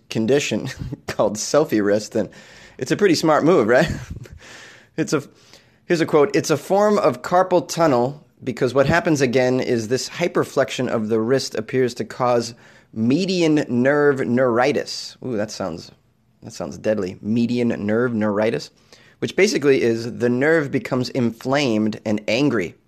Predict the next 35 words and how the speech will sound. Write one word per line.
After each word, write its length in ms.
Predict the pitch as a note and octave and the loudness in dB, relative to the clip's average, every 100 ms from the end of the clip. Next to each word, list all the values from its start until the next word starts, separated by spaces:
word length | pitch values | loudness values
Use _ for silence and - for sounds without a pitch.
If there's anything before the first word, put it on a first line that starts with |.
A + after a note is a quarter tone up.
| _ C#3 | _ 2
Ooh, 160 | A#2 | 2
angry. 480 | A2 C#3+ G#3 D3 - - _ _ _ - | 4 2 2 2 0 -8 _ _ _ -4
And 100 | C3 | 0
then 100 | C3+ | 0
you, 140 | A#2+ | 0
your 140 | A#2 B2 | 0 -2
selfies 480 | - E3 F3 C3+ - | 2 2 2 0 0
come 160 | D3 | 2
out 200 | F3 - | 2 2
angry. 440 | A#2+ A#2 A2 G#2+ G#2+ _ _ _ _ - | 0 0 0 -2 -4 _ _ _ _ -10
You 60 | - | -4
can't 160 | F3 | 0
be 60 | D#3 | 2
taking 220 | D3+ C3 | 2 2
angry 380 | C#3 D3 C#3 C#3 | 2 2 4 4
wrist 300 | C#3+ C#3 - | 2 0 2
selfies. 480 | F3 F3+ A#2+ A#2+ - _ _ - - _ - _ _ _ - | 2 2 -2 -2 -8 _ _ -20 -20 _ -20 _ _ _ 0
Doctor 260 | F3 F3 | 0 2
Harrison 360 | E3+ F3 E3 C3+ | 0 0 0 -4
said 240 | - C#3 | 0 0
he 80 | C3 | 2
has 120 | C3 | 0
been 180 | B2+ A#2+ | 0 -4
instructing 580 | A#2+ A2+ - C3+ - G#2+ | -4 -6 -2 -2 -2 -4
patients 400 | C3 B2+ A2 G#2+ | -4 -4 -4 -4
on 80 | G#2 | -4
how 160 | B2 | -2
to 100 | A2 | -2
hold 240 | A2+ B2+ A#2 | 0 0 0
their 120 | A2 | -4
phones 420 | - B2+ B2+ A2 | -2 -2 -2 -2
with 140 | A2+ | -4
less 320 | A2+ C3+ C#3 - | -2 -2 -2 -6
wrist 480 | G#2+ C#3 - - | -2 -2 -4 -10
strain 680 | - - A#2+ A2 G#2+ A2 | -12 -8 -2 0 0 -2